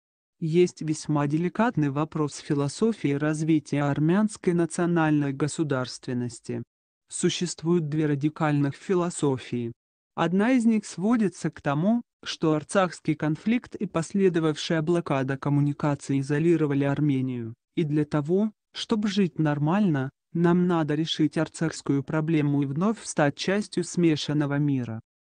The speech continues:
Вторая радикальная философия,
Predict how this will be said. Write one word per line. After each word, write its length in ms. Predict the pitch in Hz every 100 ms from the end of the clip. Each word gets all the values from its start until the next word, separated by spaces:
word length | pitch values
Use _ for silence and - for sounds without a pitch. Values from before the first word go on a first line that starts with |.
| _
Вторая 420 | - 165 156 147 143
радикальная 680 | 135 139 170 156 156 151
философия, 1000 | 147 160 147 143 - 233 226 151 127 120